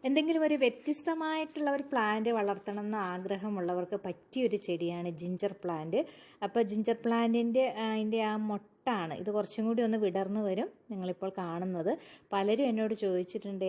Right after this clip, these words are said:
ഏതാണ് ഈ ജിഞ്ചർ പ്ലാന്റ് എന്ന്. അതിൻ്റെ അർത്ഥം പലർക്കും അറിയില്ല ഇത് ഏത് പ്ലാന്റ് ആണെന്നും പല വീടുകളിലും ഇല്ല. അപ്പോൾ ഇതൊന്ന് വാങ്ങിക്കാൻ താല്പര്യമുള്ളവർക്ക് വളരെ കുറഞ്ഞ വിലയിൽ എഴുപത് രൂപയ്ക്ക് ഞാൻ വാങ്ങിയ ചെടിയാണ്. അപ്പോൾ നിങ്ങൾക്ക് അതിൻ്റെ റൂട്ടഡ് പ്ലാന്റ് ഇരുപത് രൂപയ്ക്ക് സ്വന്തമാക്കാനായിട്ടുള്ള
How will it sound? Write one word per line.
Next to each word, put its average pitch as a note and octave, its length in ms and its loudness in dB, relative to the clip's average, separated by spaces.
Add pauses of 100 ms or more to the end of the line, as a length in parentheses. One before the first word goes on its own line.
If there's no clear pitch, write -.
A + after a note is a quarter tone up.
ഏതാണ് F#3 300 -4
ഈ F3 100 -6
ജിഞ്ചർ F3 280 -2 (100)
പ്ലാന്റ് E3+ 340 -4
എന്ന്. D#3 160 -8
അതിൻ്റെ G3+ 280 -2
അർത്ഥം G3+ 360 -2
പലർക്കും G#3+ 480 -2 (120)
അറിയില്ല G3+ 360 2 (100)
ഇത് F3+ 180 -4
ഏത് F#3 120 0 (100)
പ്ലാന്റ് F3 360 -6
ആണെന്നും F#3 300 -4
പല G3 80 -4 (140)
വീടുകളിലും F3+ 520 0
ഇല്ല. E3+ 120 0 (520)
അപ്പോൾ E4 240 0
ഇതൊന്ന് B3+ 340 2
വാങ്ങിക്കാൻ G3+ 420 -2 (100)
താല്പര്യമുള്ളവർക്ക് F3 920 -4 (100)
വളരെ F#3 280 0 (140)
കുറഞ്ഞ A3+ 320 4 (120)
വിലയിൽ D#3 340 -4 (220)
എഴുപത് G3 440 -4
രൂപയ്ക്ക് G#3 380 -2 (100)
ഞാൻ F#3+ 140 -6 (120)
വാങ്ങിയ F#3 360 -4
ചെടിയാണ്. E3 500 -4 (400)
അപ്പോൾ B3 200 0
നിങ്ങൾക്ക് G#3+ 320 0
അതിൻ്റെ F#3+ 300 0
റൂട്ടഡ് G3 320 -2
പ്ലാന്റ് E3+ 360 -2 (160)
ഇരുപത് C4+ 420 4
രൂപയ്ക്ക് F3 400 -4
സ്വന്തമാക്കാനായിട്ടുള്ള E3+ 1000 -8